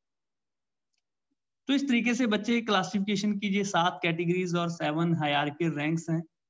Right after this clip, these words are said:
जिनके अंदर हम according to characters organisms को categorize करते हैं, और, और हर एक level पे हम taxa बोलते हैं इसे।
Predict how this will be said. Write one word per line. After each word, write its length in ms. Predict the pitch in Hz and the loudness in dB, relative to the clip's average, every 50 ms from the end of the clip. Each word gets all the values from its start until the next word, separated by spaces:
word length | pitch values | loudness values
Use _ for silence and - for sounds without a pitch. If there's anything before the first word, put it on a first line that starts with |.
| _ _ _ _ _ _ _ _ _ _ _ _ - | _ _ _ _ _ _ _ _ _ _ _ _ 0
जिनके 280 | 160 160 160 165 185 | 0 0 2 2 0
अंदर 240 | 175 160 160 165 175 | 0 2 2 2 2
हम 340 | 165 170 175 175 170 170 170 - - | 2 2 2 2 0 -4 -4 -4 -6
according 480 | 151 - - 156 151 165 185 190 196 202 | -6 -2 0 0 2 2 2 0 0 -2
to 100 | 175 165 175 | -2 -2 -2
characters 640 | 165 151 143 - - - 170 170 165 156 165 151 147 | -2 -2 -2 -4 -6 -4 -2 -2 -2 -2 -2 -4 -4
organisms 480 | 143 147 147 147 139 151 165 165 160 | -4 -4 -4 -4 -2 0 0 0 0
को 160 | - - 165 | -2 -4 -6
categorize 480 | 160 151 143 139 151 151 156 165 160 156 | -4 -4 -4 -4 -4 -2 -2 -2 -2 -4
करते 300 | - 156 151 - - 175 | -6 -8 -8 -8 -6 -6
हैं, 60 | 175 | -6
और, 120 | 175 175 170 - _ - _ _ _ | -6 -6 -8 -14 _ -20 _ _ _
और 160 | - 160 160 160 160 - 190 190 _ _ _ 208 | -4 -2 -2 -2 -2 -2 -4 -6 _ _ _ -2
हर 80 | 214 | 0
एक 140 | 214 202 202 | 0 0 2
level 360 | 180 165 160 160 170 175 170 | 2 2 2 2 2 0 0
पे 120 | 170 175 165 | -2 -2 0
हम 320 | 165 160 165 180 180 - _ _ _ _ _ _ _ _ | 2 2 0 0 -2 -8 _ _ _ _ _ _ _ _
taxa 380 | 180 170 165 170 - 196 180 156 | -2 -2 -2 -2 -2 -2 -2 0
बोलते 320 | 143 139 135 123 131 135 | 0 -2 -2 -2 -4 -6
हैं 100 | 131 127 | -6 -6
इसे। 300 | 123 127 131 131 - | -8 -8 -10 -10 -12